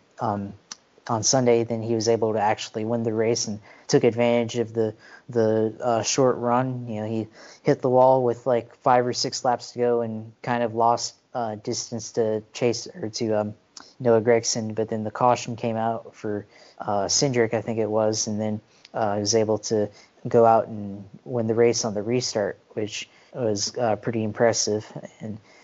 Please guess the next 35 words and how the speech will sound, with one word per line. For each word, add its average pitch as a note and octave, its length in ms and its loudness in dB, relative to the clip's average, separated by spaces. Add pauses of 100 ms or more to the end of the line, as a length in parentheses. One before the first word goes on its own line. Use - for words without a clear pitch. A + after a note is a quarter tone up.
(100)
and, G#2+ 240 0
you G#2+ 80 0
know, G#2+ 40 2
he's G#2+ 140 2
already A2+ 220 6
won A2 160 0
at G#2+ 100 -2
Darlington A2 520 0
too, A2 360 -2 (460)
and G#2+ 300 -2
at, - 180 -8 (100)
at G2 260 -4
Las G2 200 0
Vegas. A2 400 2
So - 400 -2 (180)
I G#2+ 120 -4
think, B2+ 240 0 (360)
um, A2+ 300 2
if A2+ 160 -6
I C3 120 8
were B2+ 80 4
to A#2 60 0
say B2 220 2
the A#2 100 0
big B2 200 0
three, A#2+ 420 -2
I A#2 120 -4
think A#2 160 -4
in A2+ 100 -2
order A#2 260 4
it A2 40 2
would A2 80 -2
be A2 180 -2
Chase - 300 -4
Briscoe, A2+ 540 2